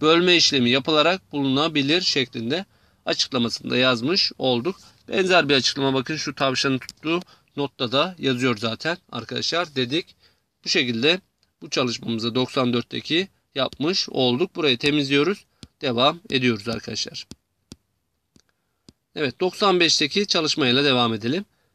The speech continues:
Aşağıdaki problemlerde istenilen çarpma ve bölme arasındaki ilişkiyi kullanarak defterinizde bulunuz demiş.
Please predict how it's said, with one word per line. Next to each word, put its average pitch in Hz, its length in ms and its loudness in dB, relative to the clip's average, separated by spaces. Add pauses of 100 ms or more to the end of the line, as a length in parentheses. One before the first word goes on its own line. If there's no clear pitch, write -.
(340)
Aşağıdaki 196 500 0
problemlerde 156 840 2
istenilen 151 560 2
çarpma 143 440 0
ve 135 120 0
bölme 135 240 4
arasındaki 123 420 0
ilişkiyi 143 520 0
kullanarak 147 640 0
defterinizde 135 880 -2
bulunuz 131 280 0
demiş. 151 300 0